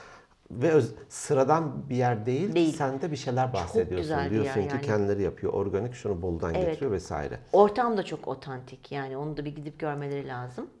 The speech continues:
Speaker 1: İngilizce'de "Me too" diye bir şey vardır.
Speaker 2: Me too, ben de.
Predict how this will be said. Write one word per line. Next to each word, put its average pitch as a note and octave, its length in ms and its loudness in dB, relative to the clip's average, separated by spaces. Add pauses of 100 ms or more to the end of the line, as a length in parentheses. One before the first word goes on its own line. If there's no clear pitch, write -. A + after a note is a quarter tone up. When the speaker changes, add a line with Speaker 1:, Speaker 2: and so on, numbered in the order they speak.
Speaker 1:
İngilizce'de D#3+ 480 4
"Me B2+ 380 0
too" C#3+ 280 2 (500)
diye G2 180 -4
bir F#2+ 60 -14
şey G2+ 220 0
vardır. - 420 -8 (460)
Speaker 2:
Me G3+ 220 0
too, E3 220 -10
ben F#3+ 240 0
de. C#3 140 -6